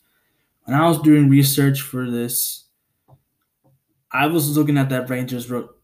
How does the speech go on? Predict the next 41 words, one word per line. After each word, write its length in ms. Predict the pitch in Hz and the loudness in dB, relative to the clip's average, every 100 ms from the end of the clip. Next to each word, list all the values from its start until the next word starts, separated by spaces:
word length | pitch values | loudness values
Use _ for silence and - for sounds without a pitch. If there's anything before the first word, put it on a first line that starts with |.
| _ _ _ _ - | _ _ _ _ -10
opening 320 | 147 139 127 | -6 -4 -4
day 140 | 123 | -6
lo-, 220 | 123 120 - - | -6 -8 -12 -10
roster, 380 | 135 127 - 117 | -6 -6 -6 -8
and 60 | |
I 20 | |
was 100 | 120 | -8
like, 240 | 117 107 - _ _ _ _ _ _ _ _ _ _ _ _ _ _ _ _ _ - | -10 -12 -16 _ _ _ _ _ _ _ _ _ _ _ _ _ _ _ _ _ -10
"This 180 | 120 135 | -6 -2
team 260 | 175 151 | 2 2
is 80 | 117 | 2
bad. 560 | - 107 117 98 - 135 | -2 -8 -6 -8 -10 -6
<laughs> 140 | - - - - | -6 -6 -14 -10
This 200 | 139 - | -8 -4
team 280 | 220 190 | -4 -2
is 220 | 151 113 - | -4 -6 -10
bad." 680 | _ - 117 123 113 - - - - - _ _ _ _ _ _ - | _ -10 -8 -8 -10 -12 -18 -20 -20 -20 _ _ _ _ _ _ -6
I 40 | |
think 160 | 156 170 | -4 -4
the 80 | |
best 440 | 123 - 127 165 - | -8 -4 -2 -2 -2
player 220 | 156 160 | 0 2
they 140 | 147 | 2
got 180 | 139 151 | 2 0
on 100 | 151 | 0
that 180 | 143 147 | 0 -2
team 440 | 143 139 143 165 165 - _ - | -2 0 2 -2 -10 -20 _ -12
is 140 | 131 | -12
Joey, 340 | 123 135 127 - _ _ | -6 -6 -6 -10 _ _
is 160 | 160 143 | -2 0
definitely 420 | 147 160 165 147 | 0 0 2 2
Joey 240 | 143 139 | 2 2
Gallo 360 | 135 127 135 143 | 0 -4 -4 -4
by 220 | 131 113 | -6 -8
a 40 | |
mile. 600 | 110 113 120 139 175 - _ _ _ _ _ _ _ - | -12 -8 -6 -6 -6 -12 _ _ _ _ _ _ _ -6
And 80 | |
I 80 | 143 | -4
could 120 | 151 | -4
see 280 | 143 151 143 | -2 0 2
him, 680 | 135 139 139 143 143 147 | 2 2 2 2 0 -4